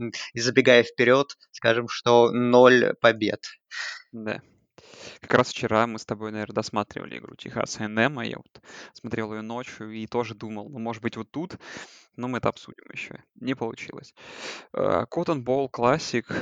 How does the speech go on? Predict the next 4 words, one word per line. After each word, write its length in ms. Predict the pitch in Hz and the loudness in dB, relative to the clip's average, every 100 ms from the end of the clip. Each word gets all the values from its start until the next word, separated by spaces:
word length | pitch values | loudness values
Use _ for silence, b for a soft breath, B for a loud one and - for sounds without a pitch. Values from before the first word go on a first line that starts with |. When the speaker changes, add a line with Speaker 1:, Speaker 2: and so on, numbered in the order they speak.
| 95 B | -8 B
Speaker 2:
Э, 680 | - 73 85 110 113 110 113 120 - | -14 -10 -8 -8 -10 -10 -14 -18 -14
удивительный, 540 | 113 123 113 - 98 | -6 -6 -6 -8 -10
конечно, 380 | - 101 - 107 101 | -10 -10 -8 -10 -10
результат. 460 | 107 104 131 135 | -10 -2 0 0